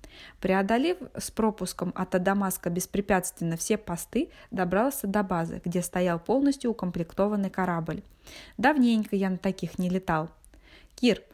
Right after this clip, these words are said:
э, попав в незнакомое место, немного присмирел, все обнюхивал и осматривал. Очень быстро отыскал свой запас еды и начал весело бегать вокруг него.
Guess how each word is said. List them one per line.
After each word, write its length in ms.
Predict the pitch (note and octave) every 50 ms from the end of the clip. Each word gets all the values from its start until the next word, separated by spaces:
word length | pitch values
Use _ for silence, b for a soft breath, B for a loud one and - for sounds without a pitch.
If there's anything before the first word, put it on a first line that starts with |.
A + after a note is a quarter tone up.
| B B B B B B B _ _ _ _ _ -
э, 240 | A#3+ A3+ A3 G#3 G3 G3
попав 400 | - G#3+ G#3+ G#3+ C#4 C#4+ C#4 - -
в 140 | - G3 F#3+
незнакомое 720 | G3+ G3+ G3+ G3+ A3 A3+ A3 - G#3 G3 F#3 F3+ F3 F#3
место, 340 | G#3 B3+ F#4 F#4+ - - G3+
немного 460 | F#3 F#3 F#3 F#3 G#3 C4 C#4+ C4+ C4+
присмирел, 720 | C4 - A#3+ A#3 - - B3 B3 A#3+ G3+ F3+ D#3+ D#3+ B B B B B B
все 240 | - - - A3+ A3
обнюхивал 640 | G#3+ G#3 G3+ G#3+ A#3 C#4+ E4 - - C#4+ C4 B3+ B3
и 140 | - - G#3+
осматривал. 720 | A3 B3 A#3+ - - G3 F3+ E3 E3 - F3+ F3+ F#3+ - B B B B B B -
Очень 400 | G#3+ C4+ D#4+ - - E4 D4 A3+
быстро 360 | G3 A3+ B3 - - C4 C4
отыскал 500 | B3 B3 - F#3 - - - G#3 A#3+ C4+
свой 300 | - - F#3 F#3 G#3+ A#3
запас 460 | A3+ - F3 - - G3+ G#3 G3+ - -
еды 260 | F#3+ F3 G#3+ C#4+ D4
и 60 | B3+
начал 360 | G3 F#3+ G#3+ B3+ - - F#3+ F3
весело 400 | E3+ F3 G3+ A3 - - F#3 E3+
бегать 400 | E3 F3 G3 G#3 G#3 G3 - F#3+
вокруг 440 | F#3 F#3 - - - D#3+ D#3 - - - - _ _ _ _ _ _ _ _ b b b b b b b b b b b b b b b b b b b b b b b b b b b b b b b _ _ _ _ - -
него. 400 | F#3 F#3 F3+ D#3+ D#3+ D#3 D#3